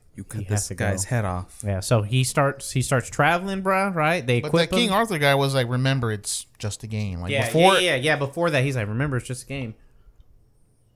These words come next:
Speaker 3: And then this, this dumb motherfucker cut his head off,
Speaker 2: <laughs>
Speaker 3: bruh.
Speaker 1: Yeah.
Speaker 3: He, he,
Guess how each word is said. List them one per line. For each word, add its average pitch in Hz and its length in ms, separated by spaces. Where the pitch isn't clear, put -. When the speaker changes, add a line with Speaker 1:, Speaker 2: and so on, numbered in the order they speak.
Speaker 3:
And 135 180
then 123 300
this, 131 180
this - 600
dumb - 100
motherfucker - 760
cut 117 160
his 101 280
head 117 140
off, 76 400
Speaker 2:
<laughs> - 40
Speaker 3:
bruh. 107 280
Speaker 1:
Yeah. 104 220
Speaker 3:
He, 175 160
he, 160 180